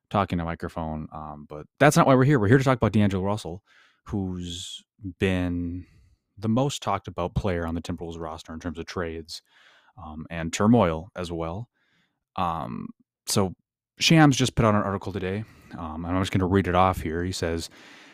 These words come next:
"The Timberwolves have a major decision to make with D'Angelo Russell, who's on an expiring twenty-three point, twenty-one point three million dollar contract with no signs of an extension.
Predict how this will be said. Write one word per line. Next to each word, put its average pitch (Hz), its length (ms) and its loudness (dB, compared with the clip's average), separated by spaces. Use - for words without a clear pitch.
"The 117 80 -2
Timberwolves 143 320 4
have 110 120 2
a 107 40 4
major 107 240 6
decision 95 360 0
to 87 40 -2
make 92 300 -2
with 92 160 -8
D'Angelo 90 340 -2
Russell, 92 380 -2
who's 92 180 -4
on 90 80 -2
an 87 80 -6
expiring 92 720 -4
twenty-three 107 400 -2
point, 92 300 -4
twenty-one 143 400 0
point 90 220 -2
three 90 400 0
million 101 480 0
dollar 87 260 -8
contract 85 580 -10
with 87 120 -12
no 95 160 -2
signs 90 260 -2
of 80 60 -8
an - 20 -6
extension. 90 560 -6